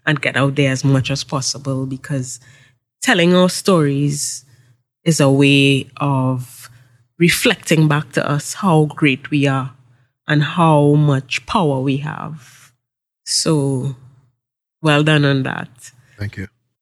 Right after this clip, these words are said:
Speaker 1: The other thing I want to say is, in Trinidad and Tobago,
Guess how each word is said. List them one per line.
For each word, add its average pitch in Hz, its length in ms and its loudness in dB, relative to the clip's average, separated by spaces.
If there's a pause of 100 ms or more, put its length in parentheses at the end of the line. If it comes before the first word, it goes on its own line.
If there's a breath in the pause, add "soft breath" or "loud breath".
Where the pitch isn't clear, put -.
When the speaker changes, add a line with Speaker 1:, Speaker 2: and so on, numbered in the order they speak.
(180)
Speaker 1:
The 175 200 4
other 170 220 2
thing 233 260 0
I 196 80 2
want 170 240 2
to 185 80 -6
say 156 380 -2
is, 139 540 -8 (720)
in 156 120 0
Trinidad 170 400 2
and 185 140 2
Tobago, 139 800 -2